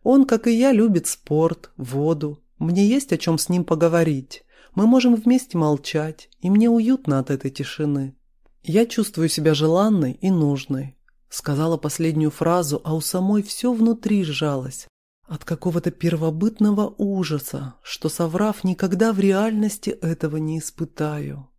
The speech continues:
Буду обделена. Но отступать от выбранной линии рассказа было поздно.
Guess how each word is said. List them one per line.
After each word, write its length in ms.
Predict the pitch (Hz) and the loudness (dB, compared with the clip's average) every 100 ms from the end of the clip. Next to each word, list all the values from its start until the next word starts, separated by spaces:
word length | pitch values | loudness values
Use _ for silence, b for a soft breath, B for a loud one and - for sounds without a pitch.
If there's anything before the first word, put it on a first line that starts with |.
| - | -16
Буду 400 | 143 131 165 165 | -10 -4 0 0
обделена. 840 | 156 143 170 170 165 151 143 147 - _ _ - | 0 -2 -2 0 0 -2 -4 -8 -14 _ _ -6
Но 260 | 147 180 240 | 0 2 2
отступать 600 | 233 - 214 185 233 233 | 0 -2 -4 0 0 0
от 160 | 202 165 | 0 2
выбранной 460 | 202 175 180 170 | 2 4 2 2
линии 340 | 170 185 175 156 | 2 2 2 0
рассказа 720 | 143 - - 202 220 202 190 | 0 -2 -4 -4 -2 -2 -2
было 340 | 147 156 160 | -2 -2 -2
поздно. 840 | 156 - 143 139 135 147 139 131 | -6 -8 -6 -6 -6 -8 -8 -10